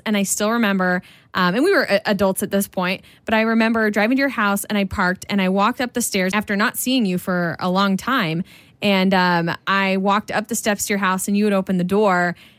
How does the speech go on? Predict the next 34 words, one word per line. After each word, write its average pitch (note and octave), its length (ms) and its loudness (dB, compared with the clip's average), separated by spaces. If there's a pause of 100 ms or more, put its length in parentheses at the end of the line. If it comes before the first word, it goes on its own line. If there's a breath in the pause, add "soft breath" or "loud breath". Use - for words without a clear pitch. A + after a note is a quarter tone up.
(140)
and F#3 460 0
I G3+ 140 2
looked G3+ 420 0
up, A#3 220 -2
and G3 100 -4
I F#3 80 -4
saw C4 240 0
you D4 160 -2
in G#3+ 80 2
the G3 80 2
door G3+ 520 0
frame E3+ 440 -4
area, E3 500 -2
and F#3+ 160 -2
I, F#3 300 -2
I G3 120 0
get G3+ 160 -2
goosebumps F#3+ 400 0
thinking A3+ 260 2
about F#3+ 180 2
it, F3 80 -4
and G3 100 0
it's F3+ 140 -2
so G3 180 2
cheesy, F#3 400 0
and F3 80 0
my E3 100 0
mom E3 220 0
makes F3 200 -2
fun E3 120 -2
of D#3+ 60 0
me E3 100 0
for E3 260 -2
it. - 120 -4